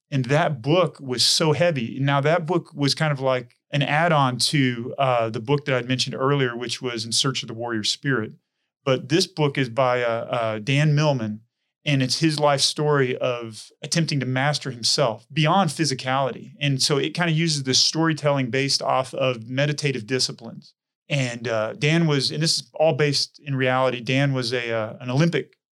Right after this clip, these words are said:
trampoline gymnast and all this weird shit. But reading that reignited that fire in,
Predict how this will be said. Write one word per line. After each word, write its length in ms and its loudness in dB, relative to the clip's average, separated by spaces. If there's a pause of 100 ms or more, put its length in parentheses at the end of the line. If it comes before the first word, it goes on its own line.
trampoline 640 0 (200)
gymnast 520 2
and 100 0
all 120 4
this 140 -4
weird 200 -2
shit. 320 0 (200)
But 140 2
reading 280 6
that 220 4
reignited 520 2
that 180 -2
fire 380 2
in, 600 -2